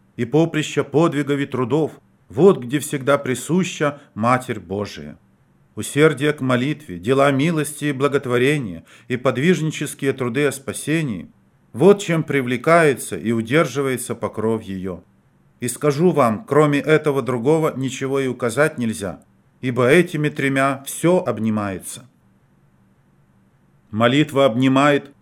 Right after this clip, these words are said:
отношение наше к Богу, дела милости и благотворения, наше отношение к ближним,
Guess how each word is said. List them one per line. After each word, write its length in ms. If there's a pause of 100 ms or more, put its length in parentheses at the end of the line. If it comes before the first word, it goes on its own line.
(100)
отношение 800
наше 320
к 40
Богу, 460
дела 360
милости 680
и 200
благотворения, 1000 (100)
наше 340
отношение 640
к 80
ближним, 600